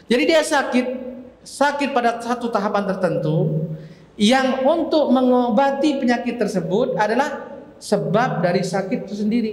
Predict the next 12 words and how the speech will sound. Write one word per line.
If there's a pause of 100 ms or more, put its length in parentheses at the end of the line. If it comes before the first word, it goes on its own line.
Sehingga
apa
yang
terjadi? (500)
Semakin
parah
sakitnya. (240)
Seperti
itu. (1400)
Bahkan
ada
suatu